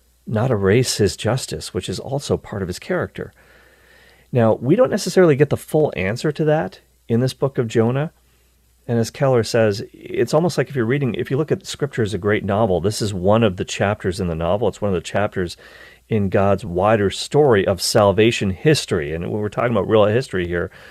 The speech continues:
how God acts in history to save his people. This is one chapter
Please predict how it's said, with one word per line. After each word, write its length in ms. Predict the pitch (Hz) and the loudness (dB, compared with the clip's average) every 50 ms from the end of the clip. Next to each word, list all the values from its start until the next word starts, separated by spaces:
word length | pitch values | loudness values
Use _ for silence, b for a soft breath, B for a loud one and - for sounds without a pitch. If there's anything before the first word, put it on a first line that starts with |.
| B B B B B | B B B B B
how 140 | B 98 98 | B -4 -4
God 400 | 90 92 101 98 104 107 101 - | -2 0 2 4 4 4 4 2
acts 360 | - 104 107 110 113 - - | 2 2 2 2 0 -2 -4
in 100 | 117 98 | -4 -4
history 380 | 87 98 113 107 - - 104 87 | 0 0 0 0 0 -2 -4 -4
to 80 | 87 | -4
save 280 | 87 - - 98 95 92 | -4 -2 -2 -2 0 -2
his 100 | 95 - | -4 -6
people. 300 | - 131 131 - - - | -8 -8 -6 -4 -2 -2
This 160 | 131 139 - | -2 -2 -4
is 100 | 156 143 | -4 -4
one 300 | 127 107 127 143 160 165 | 0 2 2 2 2 0
chapter 680 | - - - 160 165 180 - - - 95 80 73 73 | -2 -2 -2 -4 -4 -4 -4 -4 -2 -2 -2 -2 -4